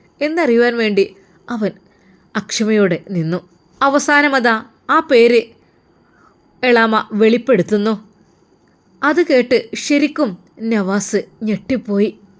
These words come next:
എന്തായിരിക്കും നവാസിൻ്റെ പ്രതികരണം? അവനതിന് സമ്മതിക്കുമോ ഇല്ലയോ? നമുക്ക് നാളെ കാണാം.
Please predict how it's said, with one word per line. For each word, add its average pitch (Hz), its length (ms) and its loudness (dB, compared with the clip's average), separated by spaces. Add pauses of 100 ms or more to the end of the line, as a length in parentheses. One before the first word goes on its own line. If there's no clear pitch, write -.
(680)
എന്തായിരിക്കും 370 540 -2 (640)
നവാസിൻ്റെ 254 540 0 (220)
പ്രതികരണം? 208 560 2 (220)
അവനതിന് 294 420 0 (140)
സമ്മതിക്കുമോ 214 640 -2 (280)
ഇല്ലയോ? 196 320 4 (640)
നമുക്ക് 220 340 -2 (460)
നാളെ 294 460 0
കാണാം. 175 280 -4